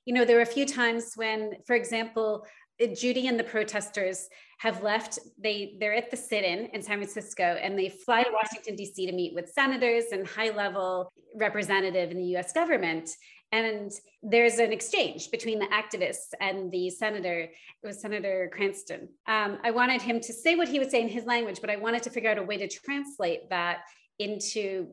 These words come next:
you know, kind of like teenage speak, so that it didn't come across as sort of, like, kind of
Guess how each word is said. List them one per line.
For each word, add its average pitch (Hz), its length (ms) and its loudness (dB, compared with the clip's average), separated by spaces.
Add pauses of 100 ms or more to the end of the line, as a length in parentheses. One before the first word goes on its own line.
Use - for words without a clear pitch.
(220)
you 202 140 -2
know, 185 80 0
kind 196 180 -2
of 175 60 -4
like 180 240 -4
teenage 196 360 -4
speak, 403 400 -6
so 208 300 0
that 190 340 0
it 190 160 -10
didn't 196 280 -6
come 202 140 -6
across 175 440 -2
as 170 220 -4
sort 160 120 -6
of, 160 140 -12
like, - 220 -6 (260)
kind 202 160 -2
of 165 80 -4